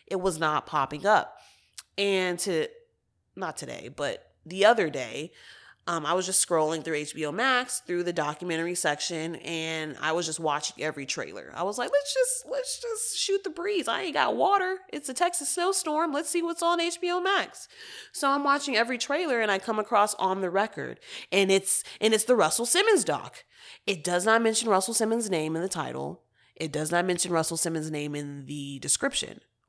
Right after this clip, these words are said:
but it's the documentary, and it's titled On the Record because these women are going on the record to, you know, speak their piece about how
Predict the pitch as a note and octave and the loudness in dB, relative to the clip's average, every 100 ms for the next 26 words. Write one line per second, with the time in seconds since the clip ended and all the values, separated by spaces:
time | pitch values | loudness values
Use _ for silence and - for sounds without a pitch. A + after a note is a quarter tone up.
0 | D3+ - F3+ D#3+ - F3+ F3 - F3+ E3+ | -20 0 2 2 0 -2 -2 -4 -4 -4
1 | C3+ C3+ D#3 D#3+ F#3+ D3 C3+ - D#3+ D3+ | -8 -8 -8 -4 -4 -6 -10 -10 -10 -10
2 | - E3 D3 C#3 - - D#3+ E3+ F3 G3+ | -6 -4 -4 -6 -6 -4 0 0 0 2
3 | C#3+ D3 C#3+ C#3 F3+ - - - G3 F3 | 0 -2 -6 -8 -8 -16 -18 -14 -10 -6
4 | E3+ D#3 D3 D3 - - D#3+ F3 F#3+ F3+ | -6 -4 -4 -6 -10 -10 -8 -6 0 2
5 | D#3+ D#3 D3 C3+ - C#3+ E3+ E3+ C#3 C3 | 2 0 -2 -4 -4 -2 -2 0 -2 -4
6 | C#3 C3+ C3 _ - _ _ _ - - | -8 -10 -10 _ -20 _ _ _ -10 -6
7 | D3 D3 C#3+ C#3+ C#3+ - _ _ _ _ | -6 -4 -6 -6 -8 -12 _ _ _ _
8 | _ - G3 D3+ D3 G#3 - - C#3+ - | _ -6 0 2 2 -2 -6 -6 -6 -2
9 | F3 A#3+ B3+ - - - _ _ - D3+ | -4 0 -2 -2 -6 -6 _ _ -8 -4
10 | C#3+ C3 D#3+ D3+ C#3+ C#3+ C#3+ | -2 -4 -6 -6 -4 -4 -6